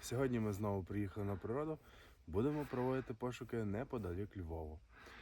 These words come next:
Немає в нас сьогодні повного дня, але трохи походимо, пошукаємо глибоких сигналів. Все, що цікаве знайдемо, обов'язково вам покажемо. Знайшли невеликий сигнал.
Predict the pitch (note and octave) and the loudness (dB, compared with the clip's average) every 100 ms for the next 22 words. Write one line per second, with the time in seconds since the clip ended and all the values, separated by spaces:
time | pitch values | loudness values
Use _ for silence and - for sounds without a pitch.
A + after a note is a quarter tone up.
0 | - - A#2 C#3 A#2 F#2+ F#2 E2+ G2 F#2 | -16 0 4 6 6 4 2 0 -2 0
1 | F#2 F#2+ F2+ G2+ G#2+ G#2+ B2+ C#3 F#3 - | 0 0 0 2 2 2 0 -2 -6 -8
2 | - - A2 B2 G3 - - A#2 - A#2+ | -18 -4 0 0 0 -6 -2 0 0 -4
3 | G2 - B2+ B2 G#2 - - F#2+ G2+ G#2+ | -4 0 0 0 -2 -4 -8 -4 -2 0
4 | G#2 F2+ E2 F#2 - E2+ - F#2 F2 D#2+ | 0 -2 -2 -2 -4 -12 -10 -6 -4 -4
5 | D2+ - - - - - - A#2 A2 G2 | -8 -12 -16 -16 -16 -14 0 0 0 -6
6 | - G#2 G2+ F#2 G#2 B2 D#3 G#2 C#2+ F2 | 2 4 4 2 2 2 2 0 -2 -2
7 | F2+ - B2 A2 F2+ F#2 F2+ E2 D#2+ D#2+ | -2 -2 0 2 2 -2 -4 -8 -8 -10
8 | - - - - - - - - - - | -14 -20 -20 -20 -20 -20 -20 -20 -20 -18
9 | - - - - - - - - - - | -16 -16 -18 -18 -16 -14 -14 -12 -10 -6
10 | - - - - - - - - - - | -6 -2 -4 -4 -14 -12 -8 -2 0 0
11 | - - - - - - - - - - | -2 -8 -8 -14 -4 -4 -4 -10 -12 -14
12 | - - - - A#2 G#2+ C3 A#2+ A2+ A2+ | -16 -20 -20 2 6 8 8 10 10 10
13 | A2 A2+ - A#2+ C#3+ E3+ | 8 4 6 6 6 6